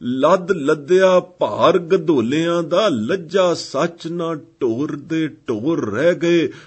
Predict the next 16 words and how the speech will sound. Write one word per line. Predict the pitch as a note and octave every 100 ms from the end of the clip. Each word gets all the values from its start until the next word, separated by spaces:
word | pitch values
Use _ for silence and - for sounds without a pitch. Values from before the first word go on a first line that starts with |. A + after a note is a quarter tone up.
| _
ਬਲਦ | F#2 E2 F3 G#3+ D#3
ਗਿਆਨ | D3 A#2+ C3+ C#3 D#3+ F3 E3
ਬਹੁ | A#2+ F3 E3
ਪੜਤ | A2+ _ F3 A3+ A#3 G#3+
ਪੜੋਲਿਆਂ | G3 G#3 F#3+ D3 C#3 E3 F3 E3
ਦਾ, | C#3+ F3 G3 D#3+ -
ਝੱਲੇ | C#3+ A2 D3 F3
ਹੋਏ | D#3+ A#2+ A#2 D#3 E3+
ਪੜ੍ਹਲ | E3+ - D3+ A#2+ A2 E3
ਪੜ੍ਹਾਈਆਂ | E3 - E3 C#3 G#2+ A2+ D3 D#3+
ਦੇ, | D#3 E3+ D#3+ - - - _
ਭੈੜਾ | D#3+ C3 A2+ D#3+ F3 E3+ -
ਝੱਲ | D#3+ B2 E3+ D3+ - - -
ਵਿਦਿਅਲ | B2+ D3 F#3+ F3 A#3 A#3+ A3+
ਸੜੋਲਿਆਂ | - F#3 E3+ D#3 D3+ D3 C#3+ C#3
ਦਾ। | B2 B2 A2+ G#2+